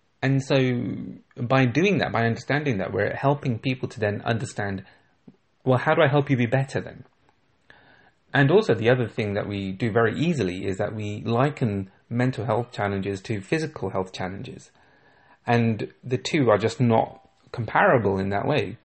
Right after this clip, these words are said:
In most instances, we can explain physical health problems and we can find solutions to them because we've had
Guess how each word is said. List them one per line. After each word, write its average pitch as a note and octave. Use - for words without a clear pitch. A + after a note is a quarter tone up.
In D3
most D3+
instances, G#2
we A2+
can G#2
explain A2+
physical F#2+
health -
problems E3
and G#2
we G#2
can G2
find A#2+
solutions A#2
to C3+
them E3
because A#2+
we've A#2
had -